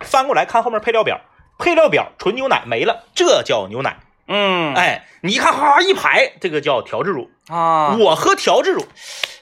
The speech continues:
Speaker 2: 我还真没注意过，
Speaker 1: <laughs>
Speaker 2: 可能也确实啊，我不太喜欢奶。嗯。
Speaker 1: 我喝调制乳咋的都没事儿。
Speaker 2: 嗯。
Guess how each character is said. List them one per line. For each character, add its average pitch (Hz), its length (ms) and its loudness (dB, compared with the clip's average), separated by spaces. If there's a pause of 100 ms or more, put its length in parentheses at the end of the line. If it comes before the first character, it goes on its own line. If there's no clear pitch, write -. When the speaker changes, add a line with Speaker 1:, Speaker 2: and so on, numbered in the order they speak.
(200)
Speaker 2:
我 185 100 4
还 214 140 2
真 233 200 -2
没 208 140 4
注 190 240 2
意 208 140 -4
过， 214 220 -4 (100)
Speaker 1:
<laughs> - 120 -14
Speaker 2:
可 202 100 0
能 233 160 4
也 233 180 2
确 233 200 0
实 170 140 -2
啊， 185 160 4
我 151 200 0
不 147 180 -6
太 220 160 4
喜 - 160 -8
欢 170 180 -2
奶。 135 220 -2 (200)
嗯。 160 260 0
Speaker 1:
我 180 80 4
喝 277 200 -2
调 165 240 0
制 233 100 -10
乳 - 280 -12 (140)
咋 120 240 -2
的 156 80 -4
都 160 60 -6
没 113 100 -10
事 95 120 -10
儿。 - 100 -16 (140)
Speaker 2:
嗯。 143 440 0